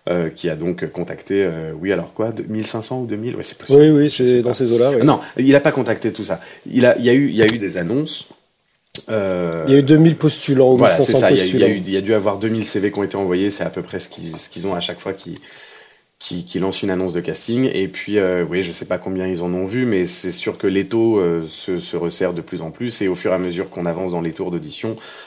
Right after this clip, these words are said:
Speaker 1: bah, on se prend au jeu de se dire, eh, mais peut-être que ça pourrait être moi, en fait, mais sans trop y croire non plus, et en espérant quand même de plus en plus. Et, euh,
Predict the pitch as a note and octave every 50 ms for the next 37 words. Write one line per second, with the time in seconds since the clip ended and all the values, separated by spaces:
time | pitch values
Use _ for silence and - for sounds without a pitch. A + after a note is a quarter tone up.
0 | - _ _ - E2+ E2 D#2 D2+ D2 - - - F#2 F#2 F2 E2+ F2 F#2+ G2 F2+
1 | E2+ - - E2+ D#2+ F2+ G2 G2+ F2+ G2+ B2+ C3+ A#2+ A2+ G#2+ G2+ F#2 F#2+ G2 F#2+
2 | F#2+ G2 - - - - - - - _ - - - - - - - - F#2 -
3 | - G#2+ G#2+ G2 F#2 - A2 C3 E3 - C#3 A2 - - - - - G#2+ G#2 G2+
4 | G2 G2 F2+ E2 - - - - - - - - - G2+ G#2+ - - B2 A2+ A2
5 | - - - - - A#2 A2+ A2 G#2+ G#2 G2+ G2 - A#2+ C3+ C#3+ D3 B2+ G#2 G2
6 | G2+ G2 F#2 - - G#2 G2 G2+ G2 F#2+ F#2+ G2+ G2 F#2 F#2+ F2+ F2 F2 - G#2+
7 | G2 E2+ F2 A2+ A#2+ C3 C3 B2+ - - G2 F#2 F#2 F2 D#2+